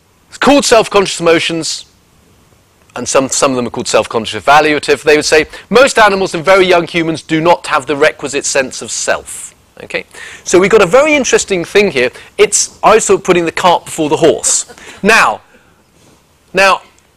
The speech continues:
I don't think that lots of animals do have a very sophisticated sense of self, but I do think they have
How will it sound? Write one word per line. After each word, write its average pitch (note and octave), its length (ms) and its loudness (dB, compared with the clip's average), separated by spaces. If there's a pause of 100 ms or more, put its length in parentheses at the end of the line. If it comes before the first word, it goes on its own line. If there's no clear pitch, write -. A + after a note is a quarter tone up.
(440)
I D#4 240 6
don't G3+ 360 2
think - 640 -2
that - 420 -8 (840)
lots F#3+ 340 2
of E3+ 80 -2
animals F3 420 0
do G3 280 -2
have E3 180 -2
a C#3+ 60 -4
very C#3 220 2
sophisticated B2 760 -6
sense - 340 -6
of G#2+ 80 -14
self, - 540 -10 (520)
but D3+ 100 2
I D#3 80 4
do G#3 260 0
think F3+ 280 -2
they C#3+ 160 0
have C3+ 520 -2